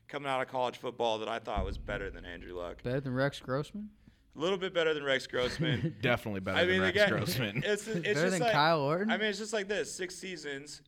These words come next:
Speaker 1: Uh, he missed the last two. They didn't go to the playoffs. He played all four of the f-, uh, every game of the first four seasons. They went to the playoffs and won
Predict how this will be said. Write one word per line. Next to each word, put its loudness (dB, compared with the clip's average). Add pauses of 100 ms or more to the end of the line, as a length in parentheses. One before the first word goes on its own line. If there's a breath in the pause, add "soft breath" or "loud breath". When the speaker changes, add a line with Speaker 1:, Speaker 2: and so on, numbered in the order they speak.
(120)
Speaker 1:
Uh, 0
he -10
missed -4
the -4
last 2
two. -2
They 0
didn't -2
go -2
to -4
the -14
playoffs. -2
He -10 (320)
played -2
all 2
four -2
of -4
the -4
f-, -16 (120)
uh, 0 (200)
every -2
game -6
of -10
the -8
first -8
four -6
seasons. -10
They -2
went -6
to -20
the -12
playoffs -4
and -14
won -8